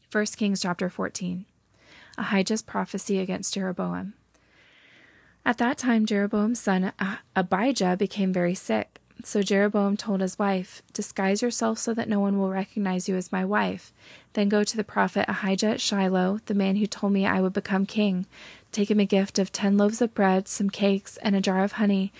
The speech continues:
and ask him what will happen to the boy." So Jer-, Jeroboam's wife went to Ahijah's home at Shiloh. He was an old man now and could no longer see. But the Lord had told Ahijah, "Jeroboam's wife will come here,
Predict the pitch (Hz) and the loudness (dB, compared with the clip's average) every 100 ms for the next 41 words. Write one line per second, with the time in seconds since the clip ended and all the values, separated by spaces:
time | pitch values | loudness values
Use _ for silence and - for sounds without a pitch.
0 | - - - 220 196 196 - 202 196 208 | -20 -18 -4 0 2 0 0 2 2 0
1 | 190 185 - 190 190 185 202 190 190 196 | 0 -2 0 0 -2 0 0 2 -2 -6
2 | _ - - - - 202 202 196 220 - | _ -20 -20 -6 0 2 4 2 0 -4
3 | _ - 202 202 202 202 196 196 202 185 | _ -6 2 4 4 4 4 4 4 4
4 | 196 - 202 - 202 185 190 185 220 - | 2 -2 0 2 2 2 0 0 -2 0
5 | 202 202 - 208 196 190 196 196 - - | 0 0 -2 -2 -2 -2 -6 -10 -18 -20
6 | - - 226 208 214 214 220 226 196 185 | -20 -2 0 2 0 0 2 2 2 2
7 | 180 180 185 208 208 190 190 185 185 - | 0 -2 -4 -4 -2 0 -2 -4 -4 -4
8 | 226 208 202 - _ - - _ - 214 | -4 -4 -6 -12 _ -20 -20 _ -6 -2
9 | 196 185 190 214 - 196 190 214 214 202 | 0 0 -2 -6 -4 -4 -2 -2 -2 -2
10 | 196 214 - _ _ _ _ _ _ _ | -6 -8 -14 _ _ _ _ _ _ _
11 | _ _ - 226 208 208 196 196 190 185 | _ _ -4 0 2 2 2 2 0 0
12 | 190 185 220 226 214 185 190 | -2 -4 0 0 0 -2 -4